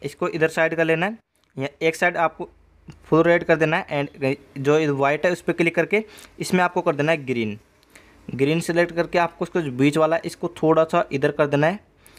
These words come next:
जिससे कि इसमें कलरिंग भी आ जाएगी अच्छे से। And इसको यहाँ पे अच्छे से एडजस्ट करके and इसको यहाँ पे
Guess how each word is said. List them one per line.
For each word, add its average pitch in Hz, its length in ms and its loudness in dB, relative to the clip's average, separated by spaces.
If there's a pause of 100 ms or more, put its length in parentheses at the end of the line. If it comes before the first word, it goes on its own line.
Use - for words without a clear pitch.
(220)
जिससे 135 240 -4
कि 151 80 -4
इसमें 151 220 -2
कलरिंग 131 420 -2
भी 151 60 2
आ 143 60 4
जाएगी 139 240 0
अच्छे 147 200 -6
से। 185 160 -2 (840)
And 127 100 0
इसको 147 180 -2
यहाँ 139 260 2
पे 156 40 4
अच्छे 151 180 0
से 156 120 2
एडजस्ट 147 240 -4
करके 156 280 0 (1160)
and - 240 -18
इसको - 240 -2 (220)
यहाँ 127 280 0
पे 160 140 2